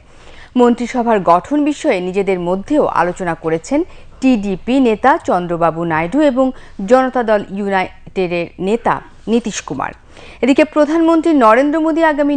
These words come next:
নয় জুন টানা তৃতীয়বারের মতো ভারতের প্রধানমন্ত্রী হিসেবে দায়িত্ব গ্রহণ করতে যাচ্ছেন। এর ফলে ভারতের সাবেক প্রধানমন্ত্রী কংগ্রেস নেতা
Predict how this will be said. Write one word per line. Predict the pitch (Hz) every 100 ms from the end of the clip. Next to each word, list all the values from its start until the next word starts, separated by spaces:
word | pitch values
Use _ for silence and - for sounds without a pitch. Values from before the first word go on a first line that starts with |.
| 262
নয় | 240 277 302
জুন | 277 170 165
টানা | 226 220 285
তৃতীয়বারের | 302 320 330 311 302
মতো | 302 294 285
ভারতের | 269 262 262 254
প্রধানমন্ত্রী | 247 247 240 233 -
হিসেবে | - 240 320 277
দায়িত্ব | 190 - 185
গ্রহণ | 190 180
করতে | 160 - 156
যাচ্ছেন। | 120 - 160 107 - - - - 202
এর | 196 -
ফলে | 233 214 254 285 220
ভারতের | 190 185 196 226 202
সাবেক | - 226 294 -
প্রধানমন্ত্রী | 226 202 170 165 240 302 208
কংগ্রেস | 185 180 170
নেতা | 175